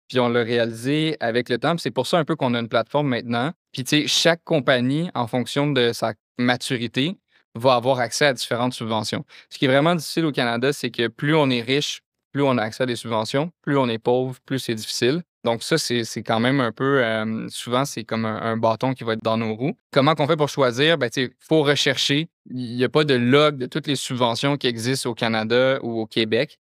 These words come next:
Par contre, il y a certaines plateformes qui commencent à se développer, puis c'est ça un peu qu'on a rajouté sur notre plateforme. Fait que, par exemple, j'ai vingt-cinq employés, je suis en construction,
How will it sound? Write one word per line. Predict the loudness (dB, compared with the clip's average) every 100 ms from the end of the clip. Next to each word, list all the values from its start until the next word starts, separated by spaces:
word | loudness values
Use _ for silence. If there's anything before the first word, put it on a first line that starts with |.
| _
Par | -4 -4
contre, | 0 0 0
il |
y | -2
a |
certaines | 0 0 0 0
plateformes | 0 0 0 -2
qui | -2
commencent | 0 2 2 0 -2 -6 -2
à | 0 2
se |
développer, | 0 0 0 0 -2
puis | -2
c'est | -6
ça | -2 0
un |
peu | 0
qu'on | -2 -2
a | 0
rajouté | 0 0 -2
sur | -6
notre | -6 -2
plateforme. | -2 0 -2
Fait | -2
que, | 0
par | 2
exemple, | 2 2 2
j'ai | 0
vingt-cinq | 2 2 0 0
employés, | 0 2 0 0 -2 -4 _ _
je | -4
suis | 0
en | 2
construction, | 2 -2 -4 -6 0 2 2